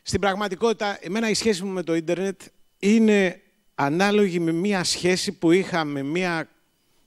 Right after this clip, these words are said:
κοπέλα όταν πήγαινα στο γυμνάσιο. Νομίζω ότι λέγανε Λίτσα, τότε τις γυναίκες τις λέγανε Λίτσες, Νίτσες, τα λέγαμε αυτά. Ε, ήταν μια φοβερή σχέση, υπό την έννοια ότι εγώ νόμιζα ότι τα είχαμε, αυτή όχι.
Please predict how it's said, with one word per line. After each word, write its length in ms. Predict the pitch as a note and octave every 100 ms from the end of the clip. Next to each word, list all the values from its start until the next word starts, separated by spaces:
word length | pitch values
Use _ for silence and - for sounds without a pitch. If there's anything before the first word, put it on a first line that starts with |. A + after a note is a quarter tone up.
| _
κοπέλα 680 | - A#2+ - E3 F3 F3 E3+
όταν 300 | F3 E3+ D3
πήγαινα 280 | F3 F3
στο 140 | E3 D#3
γυμνάσιο. 680 | C#3 D3+ E3 C#3+ - G2 - _ _ _ _ _ _
Νομίζω 180 | - D#3
ότι 100 | F#3+
λέγανε 220 | F#3+ F#3
Λίτσα, 360 | E3+ F#3 - C3+
τότε 200 | E3 D#3+
τις 160 | C#3+ C#3
γυναίκες 300 | D3+ E3+ E3
τις 80 |
λέγανε 260 | F3 D#3 C#3
Λίτσες, 380 | D#3 D3 A2 - _ _ _
Νίτσες, 580 | A2+ C#3 C#3 D#3 C#3+ - _ -
τα 100 | D3
λέγαμε 260 | E3 C#3
αυτά. 320 | A#2 A#2+ A#2+ _ _ _ _ _ _ _ _
Ε, 580 | - C#3+ C#3+ C#3+ C#3+ D3 - _ - -
ήταν 240 | F3+ G#3
μια 120 | A3+ A3
φοβερή 300 | A3 G3 A3
σχέση, 640 | - D#3+ - B2+ C3+ D3 _ _ _ _ _ _ _ _ -
υπό 240 | - D#3
την 120 | D#3
έννοια 140 | G3+ G#3+
ότι 120 | G3
εγώ 140 | F#3
νόμιζα 280 | A3 A3+ G3+
ότι 140 | F3
τα 160 | D3 F#3
είχαμε, 320 | G3 G#3 G#3+
αυτή 180 | G3+ -
όχι. 420 | F#3+ E3 - -